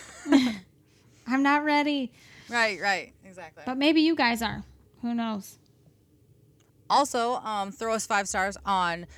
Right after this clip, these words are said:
Speaker 1: Apple Podcasts. Leave us a comment. Thank you for the three new comments we got this week. Look at us. We're trending
Speaker 2: Hey.
Speaker 1: more. We're trending more than that roast beef bitch that we <laughs> found on the internet. Fashion Nova.
Speaker 2: <laughs>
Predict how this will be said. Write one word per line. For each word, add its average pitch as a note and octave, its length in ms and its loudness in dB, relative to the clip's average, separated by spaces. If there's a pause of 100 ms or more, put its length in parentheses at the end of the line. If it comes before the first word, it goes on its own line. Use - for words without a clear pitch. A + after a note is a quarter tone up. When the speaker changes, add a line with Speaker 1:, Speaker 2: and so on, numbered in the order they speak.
(280)
Speaker 1:
Apple A3 280 0
Podcasts. A3+ 640 -2
Leave G#3 140 -6
us G3 120 -10
a F#3+ 40 -14
comment. G#3+ 680 -6
Thank B3 340 -2
you C#4+ 100 0
for C4 120 -2
the A#3+ 120 0
three B3 440 0
new A#3 220 4
comments C#4+ 520 0
we C4+ 100 2
got F3+ 180 0
this G3 220 -6
week. G#3+ 200 0
Look C#4 120 0
at C4 60 0
us. B3+ 220 0
We're C4 100 -2
trending A#3+ 520 2
Speaker 2:
Hey. A#3 60 2
Speaker 1:
more. A3+ 360 2 (260)
We're A3+ 120 0
trending A#3 380 0
more A#3 140 0
than A3+ 140 -4
that G3+ 120 -4
roast G#3+ 300 -4
beef B3+ 200 -4
bitch - 340 -8
that E3 120 -6
we G3 80 -10
<laughs> - 0 -
found B3+ 360 -6
on B3+ 140 0 (120)
the A3+ 120 -4
internet. F#3 540 -2 (680)
Fashion A#3+ 300 8
Nova. A#3+ 440 8
Speaker 2:
<laughs> F4+ 260 -6